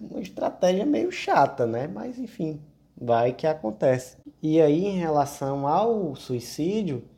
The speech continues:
existe aquela questão do prazo de dois anos, né? Se o suicídio ocorreu antes de dois anos do prazo de vigência do contrato, aí realmente ele não vai ser coberto.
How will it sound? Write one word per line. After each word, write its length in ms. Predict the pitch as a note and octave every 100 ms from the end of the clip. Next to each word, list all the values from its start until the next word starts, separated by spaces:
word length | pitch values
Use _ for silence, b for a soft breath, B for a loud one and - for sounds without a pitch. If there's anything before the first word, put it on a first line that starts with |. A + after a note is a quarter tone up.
| _ _
existe 600 | F#3+ F#3 C#3 F3+ A3 -
aquela 380 | E3 D#3 D3 C#3+
questão 420 | C#3+ C#3+ - D#3+
do 80 | F3
prazo 380 | F3 D#3+ D#3+ D#3+
de 40 |
dois 260 | D#3 F#3+ E3
anos, 360 | F3 G3 D3
né? 260 | A2+ B2+ D#3 - B B
Se 160 | - D3+
o 40 |
suicídio 580 | D3+ D3+ D3 - C#3 C#3
ocorreu 580 | C#3 D3+ C3 C3+ A#2+ C3
antes 340 | F3+ F#3 F3+
de 120 | D3+
dois 320 | C3 C3+ A#2
anos 420 | A2+ D3 D#3+ C3+ G#2+
do 360 | A2 A2+ G#2+ -
prazo 280 | A#2+ A2+ G2
de 100 | A2+
vigência 400 | G#2+ A2+ A#2 A#2
do 100 | A#2
contrato, 540 | C3+ B2 C3 C#3 -
aí 100 | D#3
realmente 640 | D3+ D#3+ D3 C3 C#3 - b b _
ele 160 | F#3 F#3+
não 140 | F3+
vai 140 | E3+
ser 160 | E3+ F3
coberto. 640 | - F#3+ G3 E3+ C#3 A#2